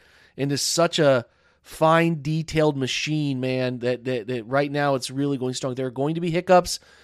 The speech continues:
It is not going to always be perfect. You are gonna see some games where the offense has to win it for the defense, but right now, three-game sample size, this is everything you could have asked for your Cleveland Browns when they made that defensive coordinator change. And boy,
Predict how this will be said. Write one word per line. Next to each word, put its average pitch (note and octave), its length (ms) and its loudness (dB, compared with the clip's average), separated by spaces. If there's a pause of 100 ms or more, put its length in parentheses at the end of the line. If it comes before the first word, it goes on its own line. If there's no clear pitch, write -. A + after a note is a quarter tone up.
(140)
It C3 120 -6
is B2 140 -6
not C#3+ 200 2
going D#3 200 0
to D#3 60 0
always D3+ 340 2
be C#3 120 -6
perfect. D#3+ 640 -4 (480)
You C3 140 -6
are C3+ 80 -4
gonna C#3+ 160 -4
see D#3+ 180 -6
some C#3+ 180 -8
games D3+ 280 -4
where C#3 80 -6
the C3 100 -4
offense D3 380 2
has C#3+ 140 0
to C3+ 100 -4
win D3+ 200 -2
it C#3 100 -6
for C#3 80 -8
the B2+ 80 -4
defense, C#3 640 -4 (400)
but C3 120 -8
right D3+ 260 2
now, D#3 240 4
three-game D#3 460 -2
sample D3 340 -4
size, D3+ 300 0
this C#3+ 100 -6
is B2 220 -8
everything D#3 320 -2
you C#3 100 -4
could C#3 140 -2
have B2+ 80 -2
asked C3 240 4
for B2 160 -4
your A#2+ 100 -6
Cleveland B2 320 -4
Browns B2 300 0
when B2 80 -4
they A#2+ 80 -4
made B2 180 -2
that A#2 180 -4
defensive A#2+ 440 -10
coordinator B2 360 -4
change. A2+ 360 -8
And A2 100 -16
boy, B2+ 320 2